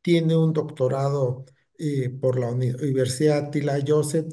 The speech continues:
en Hungría, en donde en alguna ocasión coincidimos, eh, profesor, usted impartiendo, eh, pues una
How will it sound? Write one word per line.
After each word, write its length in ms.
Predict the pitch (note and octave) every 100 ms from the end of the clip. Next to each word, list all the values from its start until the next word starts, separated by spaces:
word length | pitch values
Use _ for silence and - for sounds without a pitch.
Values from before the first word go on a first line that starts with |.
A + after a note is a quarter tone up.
| -
en 180 | B2+ B2+
Hungría, 600 | C3 B2+ F3 F3 F3 E3+
en 140 | D#3+
donde 320 | D3+ C#3+ C#3+ C#3+
en 80 |
alguna 340 | C#3 D3 F#3+ G3+
ocasión 500 | G3 E3+ - F#3+ F#3+
coincidimos, 720 | F3 E3+ F3 F3 F3+ F3+ -
eh, 300 | D#3 C#3 C#3 C#3
profesor, 680 | D3+ C#3+ C#3+ E3 D#3 - - _ -
usted 280 | C#3+ - D#3+
impartiendo, 880 | D#3 D#3 D3 C#3 D#3 D3+ D#3 C#3 - - - _
eh, 200 | C#3+ C#3
pues 340 | C#3 C3+ B2+
una 400 | D3+ D#3 D#3 E3